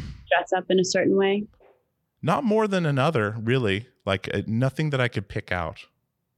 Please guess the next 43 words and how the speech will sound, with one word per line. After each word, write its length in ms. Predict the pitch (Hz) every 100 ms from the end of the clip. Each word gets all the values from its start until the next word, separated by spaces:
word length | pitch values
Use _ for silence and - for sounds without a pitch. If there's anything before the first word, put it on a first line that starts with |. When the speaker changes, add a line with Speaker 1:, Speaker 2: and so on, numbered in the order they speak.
| -
Speaker 1:
Okay. 320 | 190 180 185 180
Speaker 2:
Nothing 320 | 110 131 117
mu-, 100 | 104
nothing 360 | 131 147 151
I 60 | 123
could 160 | 120 -
pick 220 | 120 -
out. 240 | 95 80 - _ _ -
I 100 | 113
just 280 | 117 143 -
remember, 500 | 160 135 127 131 - 117
I'm 240 | 117 110
very, 480 | 131 151 151 143 135 _ _ _ _ _ _ _ _ _ _ _ _ _ _ _ _ _ _ _ _ -
like, 300 | 107 - -
feeling, 480 | 160 139 80 73 82
feeling 500 | - 127 143 123 101
to 120 | - 104
me, 140 | 98
like, 340 | 92 92 -
um, 460 | 95 95 87 85 76 - _
I've 140 | 107 113
never 180 | 143 147
had 140 | 139
a 40 |
problem 280 | - 117 110
with, 100 | 98
like, 160 | 92 -
tags 440 | - 87 90 98
or 80 | 87
stuff 240 | - -
like 120 | 101 95
that. 120 | -
Like, 120 | 92
people 200 | 117 104
are 40 |
really 200 | 90 95
sensitive 500 | 90 92 85 95 95
to 80 | 95
things 280 | - 98 101
like 140 | 98
that 160 | 98 95
on 80 | 87
clothing. 440 | - 90 110 123